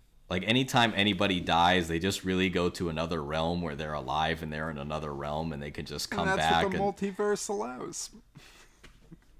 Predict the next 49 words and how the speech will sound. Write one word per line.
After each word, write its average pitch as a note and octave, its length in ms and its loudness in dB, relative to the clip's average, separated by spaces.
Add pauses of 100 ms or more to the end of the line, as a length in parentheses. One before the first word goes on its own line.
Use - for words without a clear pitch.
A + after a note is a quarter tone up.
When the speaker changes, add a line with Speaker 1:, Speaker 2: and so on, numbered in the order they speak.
Speaker 1:
Yeah, D3+ 320 10
which E3+ 200 6
is, G3 160 6
like, E3 180 8
fine. F3+ 460 8
I'm A#2+ 140 8
not D#3 180 6
saying C#3+ 320 6
I A2+ 80 8
wanna A#2 240 6
see B2 340 2
everybody F#2+ 600 2
die, D#2+ 800 4
but E2+ 160 -2
it's E2+ 220 -4
just A#2+ 260 -4
like, F2 260 -2
I, F#2+ 260 -2 (100)
why A2 160 -8
do C#3 60 -4
we C#3 60 -4
have A2+ 140 -6
to F#2+ 80 -6
have E2 80 -6
a D#2 80 -6
character D#2 640 -6 (420)
die F2 320 4
in C#2+ 60 -2
a B1 100 -6
lot B1 220 -2
of B1+ 60 -12
these C2 240 -12
movies B1+ 460 -12
then? B1+ 420 -8 (580)
And F#2 400 -2
I, G#2 180 2
I'm A#2 160 0
just, F#3+ 300 -2
I'm B2 140 0
struggling G#3 560 2
to C#3+ 60 0
see C3 200 0
the G#2 160 2
variance D#2 640 0
sometimes C#2 640 -6
in C#2+ 80 -10
stories. B1+ 540 -10
For D3 160 2
instance, - 300 -4